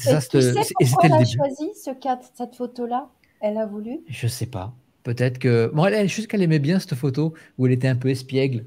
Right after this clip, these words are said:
Speaker 2: un petit peu
Speaker 1: Oui,
Speaker 2: sur le,
Speaker 1: j'ai-,
Speaker 2: la
Speaker 1: j'aime
Speaker 2: photo.
Speaker 1: bien sa,
Speaker 2: Ouais.
Speaker 1: sa tenue avec les bras croisés,
Speaker 2: Voilà.
Speaker 1: euh,
Speaker 2: Ouais.
Speaker 1: on sent
Speaker 2: Et
Speaker 1: quand
Speaker 2: attends,
Speaker 1: même un petit
Speaker 2: re-,
Speaker 1: caractère.
Speaker 2: regarde, regarde quelque chose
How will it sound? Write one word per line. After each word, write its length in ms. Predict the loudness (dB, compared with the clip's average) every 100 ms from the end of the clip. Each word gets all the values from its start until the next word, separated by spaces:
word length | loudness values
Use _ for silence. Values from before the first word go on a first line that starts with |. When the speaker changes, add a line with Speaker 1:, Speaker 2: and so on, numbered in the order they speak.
| -8
Speaker 2:
un 100 | -10
petit 140 | -8
peu 80 | 0
Speaker 1:
Oui, 120 | 6 8
Speaker 2:
sur 100 | 8
le, 100 | 6
Speaker 1:
j'ai-, 60 | 2
Speaker 2:
la 180 | 2 2
Speaker 1:
j'aime 120 | 0
Speaker 2:
photo. 120 | 4
Speaker 1:
bien 160 | 6 6
sa, 280 | 4 2
Speaker 2:
Ouais. 40 | 2
Speaker 1:
sa 240 | 2 0
tenue 420 | -2 -6 -4 -2 -2
avec 300 | -2 -4 -4
les 120 | -6
bras 200 | -4 -8
croisés, 480 | -4 -2 -2 -2 0
Speaker 2:
Voilà. 340 | 2 2 0
Speaker 1:
euh, 40 | -4 -6
Speaker 2:
Ouais. 100 | -6
Speaker 1:
on 60 | -6
sent 80 | 0
Speaker 2:
Et 60 | 4
Speaker 1:
quand 40 |
Speaker 2:
attends, 220 | 4 2
Speaker 1:
même 80 | 0
un 60 | 0
petit 240 | -4 _
Speaker 2:
re-, 40 | -4
Speaker 1:
caractère. 640 | -2 -2 -2 2 2 4
Speaker 2:
regarde, 280 | 4 4 2
regarde 220 | 2 2
quelque 140 | 2 0
chose 340 | 2 0 -2